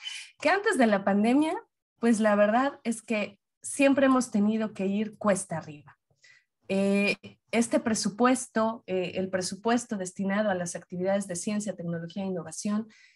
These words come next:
siempre ha sido un problema para nuestro país. De hecho, eh, nuestro país es uno de los países que menos invierte, este,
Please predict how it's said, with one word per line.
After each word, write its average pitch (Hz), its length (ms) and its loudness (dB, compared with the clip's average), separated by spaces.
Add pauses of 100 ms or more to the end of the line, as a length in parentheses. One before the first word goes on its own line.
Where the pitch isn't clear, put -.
(140)
siempre 254 960 0
ha 208 120 2
sido 214 380 0
un 208 300 2
problema 190 640 0
para 165 200 -4
nuestro 165 460 -10
país. 170 540 -6
De 165 180 -2
hecho, 185 380 -2 (360)
eh, 175 340 2
nuestro 175 500 0
país 208 460 2
es 202 200 -6
uno 202 220 2
de 180 100 2
los 170 240 -2
países 190 800 -2 (320)
que 196 140 2
menos 214 920 2
invierte, 190 1000 -2 (160)
este, 160 640 -4